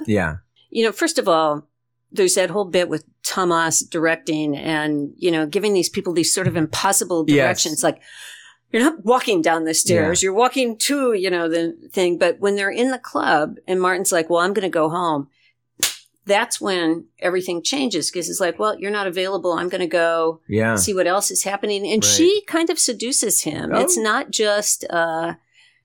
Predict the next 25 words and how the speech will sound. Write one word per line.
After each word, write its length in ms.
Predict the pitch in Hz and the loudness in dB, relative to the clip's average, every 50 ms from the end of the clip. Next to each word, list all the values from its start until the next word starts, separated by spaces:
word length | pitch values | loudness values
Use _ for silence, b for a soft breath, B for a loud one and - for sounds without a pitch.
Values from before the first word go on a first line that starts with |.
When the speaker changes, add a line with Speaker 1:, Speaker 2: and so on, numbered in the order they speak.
| _ | _
Speaker 2:
him 280 | - - 226 226 220 214 | -6 -2 0 0 2 2
looking 600 | 208 202 196 220 196 190 185 180 185 - - - - | 0 0 0 0 0 0 0 -2 -4 -6 -10 -12 -14
for 220 | - - - 185 | -8 -4 -2 -2
trouble, 500 | 170 - - - 214 226 226 151 143 147 - | -2 -2 0 0 0 0 0 -2 -2 -2 -2
but 120 | - 180 - | 0 2 2
Speaker 1:
Mm-hmm. 160 | 180 185 123 | 2 2 2
Speaker 2:
I 40 | 120 | 2
think 340 | 247 247 247 240 - - - _ _ _ _ _ - | 2 2 0 0 -4 -14 -20 _ _ _ _ _ -2
in 140 | 214 202 208 | 0 2 2
the 120 | 208 185 | 2 2
interview 320 | 240 285 294 247 247 233 | 2 2 2 2 0 0
that 160 | 214 202 190 185 | 2 2 2 2
I 80 | 196 | 2
saw 240 | 214 - - 208 185 | 2 2 0 0 -2
with 140 | 170 170 170 | -2 -4 -4
the 80 | 160 | -6
director, 400 | - - 170 170 196 196 - - | -8 -6 -4 -4 -4 -4 -4 -6
he 40 | 160 156 | -6 -4
said, 200 | - 175 156 - | -4 -4 -4 -6
"This 160 | 175 170 - | -6 -6 -6
is 160 | 175 160 156 | -6 -6 -8
definitely 1080 | 147 143 - 175 185 185 - 196 196 - - - 165 156 156 156 151 156 156 - - - | -6 -4 -2 0 0 0 -2 -6 -8 -8 -6 -4 -2 0 0 0 -2 -4 -6 -8 -8 -8
a 60 | - 156 | -10 -10
covid 500 | 160 - - - 202 208 196 160 127 165 | -10 -8 -6 -6 -4 -2 -2 -4 -4 -6
film." 400 | - - 151 156 151 156 - - | -8 -8 -6 -6 -6 -6 -6 -8